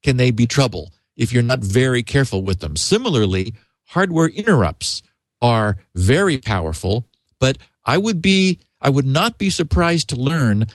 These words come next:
that, for example, Toyota has had a problem with that kind of power because it's the way computers become asynchronous.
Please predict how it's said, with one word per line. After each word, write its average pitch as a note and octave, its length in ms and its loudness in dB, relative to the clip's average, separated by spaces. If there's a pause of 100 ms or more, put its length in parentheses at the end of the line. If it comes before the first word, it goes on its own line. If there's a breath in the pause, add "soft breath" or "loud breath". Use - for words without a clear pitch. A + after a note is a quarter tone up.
(140)
that, - 120 -6
for C3+ 100 2
example, C#3 400 2
Toyota C3 720 0 (380)
has A#2+ 220 0
had A#2+ 160 2
a A#2 60 0
problem G#2+ 560 0 (420)
with A#2+ 380 0 (280)
that B2 420 0
kind C3+ 500 0
of A2+ 300 0 (200)
power G#2 580 0 (240)
because C3+ 600 0 (360 soft breath)
it's C#3+ 240 0
the C3+ 140 2
way F#3 580 0 (200)
computers C#3+ 800 2 (180)
become C#3+ 400 0
asynchronous. C3 1040 0